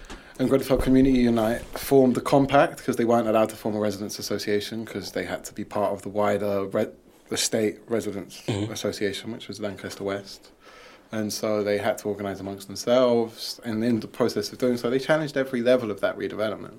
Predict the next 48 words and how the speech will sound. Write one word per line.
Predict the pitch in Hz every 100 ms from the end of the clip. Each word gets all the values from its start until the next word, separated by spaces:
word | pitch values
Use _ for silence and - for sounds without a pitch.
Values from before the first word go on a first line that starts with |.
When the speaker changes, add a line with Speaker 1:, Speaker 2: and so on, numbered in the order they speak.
| -
Speaker 1:
right? | 113 135
Speaker 2:
Mm-hmm. | 95 101 - - - _
Speaker 1:
They | -
challenged | - 101 95 98
the |
loss | 98 101 -
of | 95
the |
green | - 104 95
spaces, | - 131 123 123 113 104
they | 90
challenged | - 98 92 -
the |
loss | 98 -
of | -
the | -
sports | - 120 120
pitches, | 120 110 - 104 101
they | 98
challenged | - 98 95
the | 104
movement | 101 101 101
of | 104
the |
boilers, | 110 120 113 110 107 104
they | 101
challenged | - 98 98 98
the | -
way | 98 95
that | -
the | - - - - -
provisions | 110 113 113 101
were | 110
being | 110 104
stored | - 117 107
in | 101
the | 98
lifts. | 104 117 110 -
They | - 123
did | 135
everything. | 156 151 113 - 104 - -
For | - 110
the |
first | 107 - 123 117 - -
few | - 123
years | 120 135 151 143 135
of | 117
their | 123 113 110 107